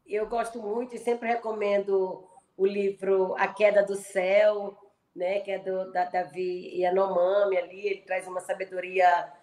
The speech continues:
né, ancestral muito grande aí nesse, nesse livro, né? É, acho que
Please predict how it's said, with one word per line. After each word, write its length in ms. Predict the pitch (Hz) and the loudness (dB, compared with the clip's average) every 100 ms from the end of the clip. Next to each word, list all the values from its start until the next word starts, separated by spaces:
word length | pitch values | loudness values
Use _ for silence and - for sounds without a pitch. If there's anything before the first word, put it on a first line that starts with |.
| _ _ _ _ | _ _ _ _
né, 280 | 180 196 202 | 4 6 6
ancestral 1040 | 202 202 208 - - 180 180 208 202 196 | 0 0 -2 -2 -4 0 4 4 4 2
muito 240 | 214 220 208 | -4 -10 -12
grande 500 | 185 185 190 190 180 | -6 -4 -4 -6 -8
aí 260 | 180 190 | -6 -6
nesse, 540 | 180 175 - 165 156 - _ _ _ _ _ | -8 -12 -14 -12 -12 -14 _ _ _ _ _
nesse 280 | 175 - 202 | 0 0 -2
livro, 500 | 190 160 147 156 151 | 2 2 0 -2 2
né? 280 | 175 240 - _ _ _ _ _ | 4 2 -2 _ _ _ _ _
É, 760 | 175 175 170 170 165 160 160 - | 6 6 4 0 0 0 0 0
acho 420 | 180 185 208 208 | -2 -2 -6 -10
que 560 | 214 208 196 180 165 | -8 -2 0 0 -2